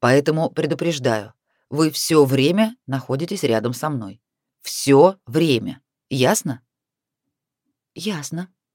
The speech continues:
Спасибо, что предупредили. Кстати, по поводу внешнего вида. Если я буду в брюках, это не вызовет недовольства местных?" "Не думаю", ответил советник. "Орки сами, и мужчины, и женщины,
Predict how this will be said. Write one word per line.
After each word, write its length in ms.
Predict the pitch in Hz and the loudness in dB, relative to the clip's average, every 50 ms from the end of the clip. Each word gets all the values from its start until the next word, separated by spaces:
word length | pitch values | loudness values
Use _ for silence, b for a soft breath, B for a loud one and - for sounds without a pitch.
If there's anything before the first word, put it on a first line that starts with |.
| _ _ _ _ _ _ _ _ _ _ | _ _ _ _ _ _ _ _ _ _
Спасибо, 460 | - - - 247 - - 165 135 131 | -14 -8 -8 -8 -6 -6 -8 -8 -10
что 160 | - - 123 | -10 -12 -12
предупредили. 760 | - 135 135 139 135 - 147 165 135 143 131 117 120 117 b b b b b b b b b b | -10 -10 -10 -10 -8 -6 -6 -6 -4 -4 -6 -6 -6 -12 b b b b b b b b b b
Кстати, 540 | - - - 214 202 170 - - 131 123 | -14 -10 -4 -4 -4 -4 -4 -6 -10 -10
по 140 | 120 - 180 | -8 -8 -8
поводу 320 | - 196 196 165 170 190 175 | -6 -6 -4 -2 -2 -4 -2
внешнего 460 | 180 175 160 151 - - 175 185 185 | -2 -4 -4 -4 -6 -6 -6 -6 -6
вида. 300 | 160 127 110 107 - _ _ _ _ _ _ _ _ _ _ - | -6 -8 -12 -12 -16 _ _ _ _ _ _ _ _ _ _ -10
Если 360 | 156 165 214 208 - 208 190 | -4 -2 -2 -2 -2 -2 -2
я 120 | 190 196 | -2 -2
буду 200 | 180 180 185 214 | -2 -2 -2 -2
в 60 | 214 196 | -2 -2
брюках, 520 | 175 160 131 117 - - - - - _ _ _ _ _ _ _ - | -4 -4 -4 -6 -8 -12 -16 -16 -20 _ _ _ _ _ _ _ -8
это 340 | 131 135 135 139 131 123 - - | -8 -6 -4 -4 -4 -4 -4 -4
не 160 | 139 143 139 | -2 -2 -2
вызовет 380 | 170 285 330 - 277 202 - - | -2 -2 -2 -2 -2 -2 -2 -4
недовольства 520 | 143 139 147 131 135 131 127 - - 135 | -4 -4 -2 -2 -2 -4 -6 -6 -6 -4
местных?" 540 | 135 135 127 123 - - 127 120 - _ _ _ _ _ _ _ _ _ _ _ _ _ _ _ _ _ _ _ _ _ _ - | -4 -4 -4 -6 -6 -12 -14 -16 -16 _ _ _ _ _ _ _ _ _ _ _ _ _ _ _ _ _ _ _ _ _ _ -6
"Не 220 | - 185 208 240 | -2 2 2 2
думаю", 480 | 170 131 113 107 104 101 101 98 95 - _ _ _ _ _ _ _ _ _ _ _ _ _ _ _ - | 2 0 -4 -6 -4 -8 -8 -10 -10 -16 _ _ _ _ _ _ _ _ _ _ _ _ _ _ _ -12
ответил 420 | 110 110 - 110 107 - 117 107 | -12 -10 -8 -8 -8 -8 -10 -12
советник. 640 | - - 113 104 110 110 - 101 110 117 - - _ _ _ _ _ _ _ _ _ _ - | -10 -8 -8 -8 -10 -10 -12 -14 -16 -16 -16 -20 _ _ _ _ _ _ _ _ _ _ 2
"Орки 380 | - 143 170 175 131 - 165 | 4 4 4 4 2 -2 -6
сами, 480 | 151 - - 156 180 208 185 143 113 104 | -6 -2 2 2 2 2 2 0 -4 -6
и 160 | - - 107 104 | -8 -12 -10 -8
мужчины, 600 | 107 107 110 - - 165 180 180 143 117 104 98 | -8 -8 -6 -6 -4 -2 0 0 0 -2 -2 -4
и 60 | 104 | -6
женщины, 560 | 101 120 151 175 165 - 143 120 104 101 | -4 -2 -2 -2 -2 -4 -6 -6 -6 -8